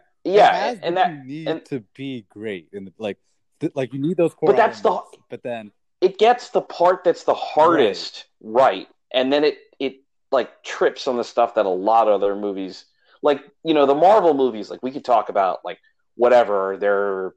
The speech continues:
Speaker 2: generic or, you know, they don't really, you know, they appeal to that lowest common denominator, they don't try, whatever, but they nail ca-, the character development, right? Like, and, and
Speaker 1: They, they
Speaker 2: the
Speaker 1: nail
Speaker 2: fact
Speaker 1: their
Speaker 2: that the
Speaker 1: arcs,
Speaker 2: Marvel
Speaker 1: too,
Speaker 2: is
Speaker 1: yeah.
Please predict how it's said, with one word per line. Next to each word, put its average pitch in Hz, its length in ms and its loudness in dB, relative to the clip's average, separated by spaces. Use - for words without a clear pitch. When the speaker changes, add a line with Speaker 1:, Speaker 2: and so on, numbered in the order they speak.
Speaker 2:
generic 104 640 2
or, 92 360 -2
you 98 120 -10
know, 90 100 -10
they 101 160 -2
don't 113 200 0
really, 98 520 -2
you 113 80 -6
know, 110 80 0
they 107 160 2
appeal 120 320 2
to 104 80 -2
that 101 240 4
lowest 107 300 2
common 92 260 -6
denominator, 123 400 2
they 104 80 0
don't 98 180 0
try, 117 280 2
whatever, 107 500 2
but 123 120 0
they 165 140 0
nail 170 260 2
ca-, - 220 -8
the 117 100 -10
character 113 380 -2
development, 78 500 -14
right? 107 320 2
Like, 101 280 -2
and, 117 260 -8
and 123 360 -4
Speaker 1:
They, 190 160 -4
they 202 140 0
Speaker 2:
the 247 60 2
Speaker 1:
nail - 20 -2
Speaker 2:
fact 254 220 4
Speaker 1:
their - 100 6
Speaker 2:
that - 80 0
the 160 60 2
Speaker 1:
arcs, 123 300 4
Speaker 2:
Marvel 120 120 4
Speaker 1:
too, 131 120 4
Speaker 2:
is 113 120 0
Speaker 1:
yeah. 85 200 -6